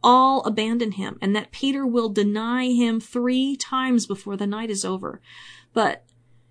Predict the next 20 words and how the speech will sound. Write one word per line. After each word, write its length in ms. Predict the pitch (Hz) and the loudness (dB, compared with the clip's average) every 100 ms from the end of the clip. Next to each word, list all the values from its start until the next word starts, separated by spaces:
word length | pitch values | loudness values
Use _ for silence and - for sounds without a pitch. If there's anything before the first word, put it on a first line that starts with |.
| _ | _
you 160 | 226 294 | 2 4
know, 160 | 320 | 6
the 180 | 247 277 | 8 8
amazing 760 | 269 254 277 359 370 320 311 | 10 8 6 6 6 4 0
thing 420 | 277 294 302 294 262 | -2 -4 -4 -4 4
is 300 | 240 247 233 | 6 6 4
that 180 | 226 - | 0 2
even 360 | 247 285 311 | 2 2 0
with 300 | 277 247 - | 4 4 2
that 260 | 233 240 - | 0 0 -2
prediction 680 | 262 233 240 - 294 311 - _ - | -2 0 0 -2 -4 -8 -12 _ 2
delivered 640 | 208 208 220 262 247 208 | 2 6 6 6 6 4
in 220 | - 214 | 2 -2
oath 220 | 202 214 - | 2 0 0
formula, 600 | 196 180 180 180 196 196 | 0 0 0 0 -2 -4
"Truly 460 | - - 240 226 | -4 -2 0 0
I 80 | 190 | 0
say 260 | 175 - 190 | -2 -2 0
to 80 | 185 | 0
you," 280 | 113 - | -2 -4